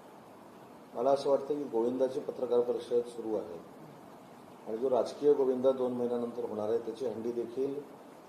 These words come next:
महायुतीच फोडणार आहे. तीन पक्ष आणि आमचे मित्रपक्ष एकत्र येऊन आम्ही हंडी फोडू आणि हे जे काही थर लावतायत, एकावर एक थर लावतायत, हे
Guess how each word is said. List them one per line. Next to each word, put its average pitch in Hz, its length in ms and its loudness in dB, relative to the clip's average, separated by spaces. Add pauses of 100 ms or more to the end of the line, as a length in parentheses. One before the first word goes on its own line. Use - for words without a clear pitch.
(420)
महायुतीच 123 760 0
फोडणार 113 460 4
आहे. 92 160 2 (840)
तीन 139 180 0
पक्ष - 320 2
आणि 135 240 4
आमचे 123 280 0
मित्रपक्ष 120 520 0
एकत्र 120 380 2
येऊन 123 200 2
आम्ही 117 180 0
हंडी 110 260 -4
फोडू 98 240 -4 (1000)
आणि 117 100 -2
हे 117 140 0
जे 127 120 2
काही 139 200 6 (100)
थर 135 140 6
लावतायत, 123 400 6
एकावर 117 340 6
एक 120 200 0
थर 120 100 0
लावतायत, 101 420 0 (880)
हे 147 360 6